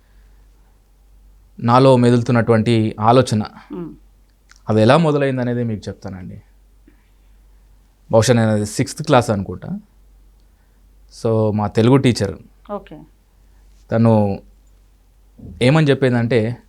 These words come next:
Speaker 1: "అరే, అబద్ధాలు ఆడద్దురా, మీకు ఆడపిల్లలు పుడతారు" అనేసి,
Speaker 2: మ్మ్.
Speaker 1: ఈ సామెత మామూలుగా ఎక్కడైనా మీరు వింటుంటారు,
Speaker 2: మ్మ్.
Speaker 1: ఒక నానుడి.
Speaker 2: అవును.
Speaker 1: So, నాకు అర్థం కాక నేను ఏం చెప్పానంటే,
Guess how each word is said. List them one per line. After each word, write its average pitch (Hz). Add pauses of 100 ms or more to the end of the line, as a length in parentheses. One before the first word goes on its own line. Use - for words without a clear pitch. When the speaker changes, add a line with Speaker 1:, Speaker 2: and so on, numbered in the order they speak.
(440)
Speaker 1:
"అరే, 143
అబద్ధాలు 131
ఆడద్దురా, 123 (680)
మీకు 107
ఆడపిల్లలు 135
పుడతారు" 113
అనేసి, 107 (260)
Speaker 2:
మ్మ్. 180 (200)
Speaker 1:
ఈ 135
సామెత 139
మామూలుగా 123 (120)
ఎక్కడైనా 131
మీరు 123
వింటుంటారు, 123
Speaker 2:
మ్మ్. 185
Speaker 1:
ఒక 113
నానుడి. 120 (160)
Speaker 2:
అవును. 160 (1400)
Speaker 1:
So, 131
నాకు 151
అర్థం 160
కాక 160
నేను 147
ఏం 147
చెప్పానంటే, 151